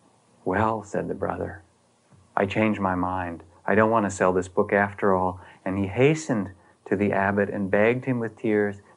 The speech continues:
to take back his book. But the abbot would not accept it, saying, "Go in peace, my brother, I make you a present of it."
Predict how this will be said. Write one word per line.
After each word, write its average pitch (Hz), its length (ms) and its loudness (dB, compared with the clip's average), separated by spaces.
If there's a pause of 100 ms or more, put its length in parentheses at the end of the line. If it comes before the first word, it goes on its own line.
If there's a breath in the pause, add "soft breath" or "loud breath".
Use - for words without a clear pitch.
to 101 80 -6
take 95 340 -2
back 90 300 -4
his 92 140 -12
book. - 460 -10 (640 soft breath)
But 107 140 0
the 113 140 4
abbot 127 300 6
would 127 140 2
not 131 200 6
accept 139 440 2
it, - 160 0 (240 loud breath)
saying, 139 380 6
"Go 160 220 8
in 170 120 2
peace, 185 360 4
my 127 160 6
brother, 107 400 6
I 104 100 0
make 127 320 2
you 147 120 2
a 139 60 2
present 127 520 -2
of 87 200 -2
it." - 200 -8